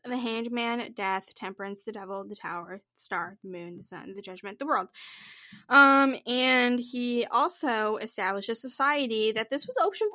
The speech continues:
open for discussion, that people were like, "Okay, we can now start talking about this and that it's more than just a fucking game." And he also started a school of magic and a new tarot deck for divination,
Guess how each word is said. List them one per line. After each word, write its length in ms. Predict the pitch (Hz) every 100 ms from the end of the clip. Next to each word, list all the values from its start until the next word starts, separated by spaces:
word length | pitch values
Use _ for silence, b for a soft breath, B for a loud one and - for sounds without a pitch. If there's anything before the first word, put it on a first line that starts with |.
| -
open 280 | 277 415 427
for 80 | 370
discussion, 540 | 359 - 330 226 180
that 180 | 226 240
people 180 | 302 330
were 120 | 330
like, 200 | 330 320
"Okay, 240 | - 320
we 160 | 285 294
can 120 | 466
now 60 | 440
start 360 | 403 233 233 -
talking 440 | - 370 277 208 196
about 260 | 202 196
this 240 | 226 233 -
and 180 | 220
that 120 | 233 240
it's 160 | 240
more 180 | 262 262
than 120 | 254
just 180 | 240 240
a 40 |
fucking 400 | 240 233 226 226
game." 420 | 208 214 190 170 185 B B B B B 269
And 380 | 262 262 254
he 140 | 247 220
also 420 | 202 - 214 208
started 340 | 208 202 196
a 120 | 196 202
school 300 | - 185 -
of 160 | 196 220
magic 680 | 240 247 240 247 240 240 240 -
and 800 | 208 202 202 202 202 202 208 220
a 160 | 202 208
new 320 | 233 302 330
tarot 520 | 320 - 302 311 302
deck 340 | 240 196 202 214 -
for 340 | 214 208 214 233 _
divination, 680 | - 196 202 202 - 202 196